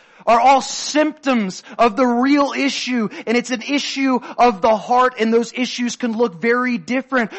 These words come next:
But sometimes we spend so much time addressing symptoms and we're just wiping our noses. You know what's gonna happen? Maybe that symptom goes away, but now you got another symptom. Now I'm achy. Now whatever, I'm tired.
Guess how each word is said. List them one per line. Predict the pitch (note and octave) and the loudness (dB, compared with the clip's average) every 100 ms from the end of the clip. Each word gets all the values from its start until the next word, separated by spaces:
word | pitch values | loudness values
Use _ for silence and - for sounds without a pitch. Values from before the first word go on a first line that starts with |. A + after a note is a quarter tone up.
| D#4 | -2
But | A3+ | -2
sometimes | - B3+ B3+ C4 B3+ | 2 0 2 0 0
we | G#3 B3 | -2 -4
spend | - A#3+ A3 | 0 -2 0
so | B3+ B3+ | 0 2
much | B3 - | 0 -2
time | - C4+ B3+ G4 E4 | -2 -2 -2 -4 -2
addressing | A#3 G3 C4+ C4 C#4 A#3+ | -2 0 0 0 0 -2
symptoms | - C#4+ D#4 C#4+ B3+ | 0 -2 0 0 0
and | A#3+ | 0
we're | A#3 | -2
just | A#3 | -4
wiping | F3+ A3 C#4 D4+ | 0 2 2 2
our | C4+ A#3 | 0 2
noses. | A#3 E4+ E4 A3+ D3+ - - _ _ _ _ _ _ | 4 4 2 -2 -8 -12 -20 _ _ _ _ _ _
You | F#3+ | -2
know | A#3+ | 2
what's | C#4+ | 2
gonna | C#4+ A#3+ | 2 2
happen? | A#3 C#4+ D4 | 2 0 0
Maybe | C4+ D4+ | -2 2
that | D4 - | 0 0
symptom | D4+ C#4+ G#3+ | -4 -4 0
goes | C4+ C#4 | 0 2
away, | C4+ E4 | 0 0
but | C#4 | 0
now | D#4+ | 2
you | |
got | E4+ D#4 | 2 2
another | E4 F4+ | 2 0
symptom. | F4 C4 G3+ G3 | -2 -4 -4 -2
Now | B3 E4+ | 2 4
I'm | F4 F4 | 4 4
achy. | F4+ F4+ A3+ E3+ G2+ _ _ _ _ _ | 0 -4 -10 -10 -12 _ _ _ _ _
Now | G#3 C4+ D#4 D4+ C4 | -2 2 4 2 0
whatever, | G#3 A#3 D4 D#4+ | -2 2 2 4
I'm | D4+ - | 4 2
tired. | - D4 C#4+ B3+ D#3 | -4 -2 0 0 -2